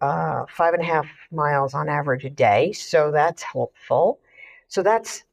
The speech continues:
you know, what can we do about our fitness? Well, everyone says, "I don't have time to work out." Well, you can,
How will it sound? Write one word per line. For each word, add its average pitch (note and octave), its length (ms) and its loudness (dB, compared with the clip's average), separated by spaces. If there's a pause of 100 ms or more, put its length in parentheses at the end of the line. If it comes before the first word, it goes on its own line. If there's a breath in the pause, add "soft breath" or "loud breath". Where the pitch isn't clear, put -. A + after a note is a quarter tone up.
(200)
you G#3 100 6
know, E3+ 100 2
what G3+ 180 2
can G#3+ 120 -2
we G#3 140 4
do E3 180 0
about D3 220 2
our C3+ 80 2
fitness? - 520 -6
Well, E3 140 4
everyone F#3 320 0
says, D#3+ 220 0
"I E3 80 4
don't D#3 160 0
have C#3+ 100 -4
time B2 260 -2
to - 80 -10
work - 200 -6
out." - 200 0
Well, E3 360 4
you D#3 180 -6
can, D3+ 540 -4